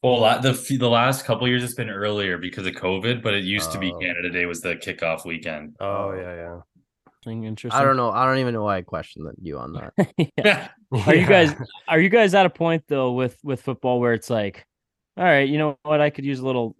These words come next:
Speaker 4: time off from football." Or you're like, "Shit, I wish, like, uh, we were doing this again every week."
Speaker 2: No,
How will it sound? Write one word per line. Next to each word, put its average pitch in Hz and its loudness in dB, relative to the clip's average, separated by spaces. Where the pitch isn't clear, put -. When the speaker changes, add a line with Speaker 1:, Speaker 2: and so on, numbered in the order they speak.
Speaker 4:
time 123 2
off 113 0
from 113 -6
football." 123 0
Or 123 2
you're 117 2
like, 101 -2
"Shit, - 0
I 101 -6
wish, 110 -4
like, 110 -4
uh, 104 -4
we 117 -6
were 113 0
doing 113 0
this 113 -2
again 110 -2
every 113 -2
week." 82 -10
Speaker 2:
No, 85 -6